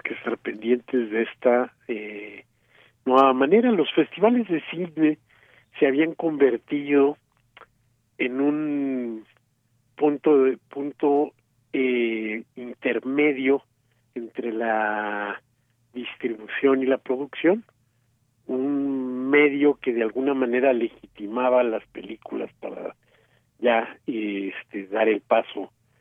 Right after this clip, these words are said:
a la exhibición comercial y demás. Entonces, bueno, este, ¿qué irá a pasar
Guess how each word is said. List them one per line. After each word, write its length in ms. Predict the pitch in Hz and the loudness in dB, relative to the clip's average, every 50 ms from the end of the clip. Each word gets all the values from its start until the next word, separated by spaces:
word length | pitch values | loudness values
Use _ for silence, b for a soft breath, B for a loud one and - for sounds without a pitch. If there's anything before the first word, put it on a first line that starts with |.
| _ _ _ _ _ _ | _ _ _ _ _ _
a 160 | - - 113 107 | -8 -6 -4 -2
la 1080 | 101 95 98 95 92 92 92 92 90 90 87 90 90 90 90 90 92 92 90 87 85 - _ _ _ _ _ _ _ _ _ - _ _ _ _ _ _ | 0 0 0 -2 -2 -2 -4 -4 -4 -4 -4 -4 -2 -2 -2 -2 -2 -2 -4 -4 -6 -10 _ _ _ _ _ _ _ _ _ -20 _ _ _ _ _ _
exhibición 680 | - 104 - - - 104 101 101 - - - 117 113 110 | -12 -10 -8 -8 -8 -8 -8 -8 -6 -2 0 0 0 0
comercial 680 | - 113 110 104 104 98 - - - 110 107 110 113 | -2 -2 -2 -2 -2 -4 -4 -4 0 2 2 2 2
y 60 | 117 | 0
demás. 300 | 104 101 95 110 139 180 - | -4 -4 -4 -6 -8 -6 -8
Entonces, 400 | - 107 - - 117 117 113 104 | -12 -6 -2 -2 0 0 -2 0
bueno, 220 | 98 127 156 165 - _ _ _ _ _ _ _ _ _ _ _ _ _ _ _ | 0 -2 -2 -2 -6 _ _ _ _ _ _ _ _ _ _ _ _ _ _ _
este, 1300 | 120 107 101 101 101 101 - - - - _ _ _ - - 110 104 104 101 101 98 98 98 98 92 85 - _ _ _ _ _ _ _ _ _ _ _ _ _ _ _ _ _ _ _ _ _ _ _ _ _ _ _ _ _ _ _ _ _ _ _ _ _ | -10 -10 -10 -10 -10 -12 -12 -14 -16 -18 _ _ _ -12 -10 -8 -8 -6 -8 -8 -10 -10 -10 -12 -14 -16 -18 _ _ _ _ _ _ _ _ _ _ _ _ _ _ _ _ _ _ _ _ _ _ _ _ _ _ _ _ _ _ _ _ _ _ _ _ _
¿qué 100 | - - | 0 0
irá 180 | 104 101 - - | 0 2 0 -2
a 20 | - | 0
pasar 540 | - - 120 - - 156 143 151 - - | 2 0 0 2 2 2 2 2 -2 -8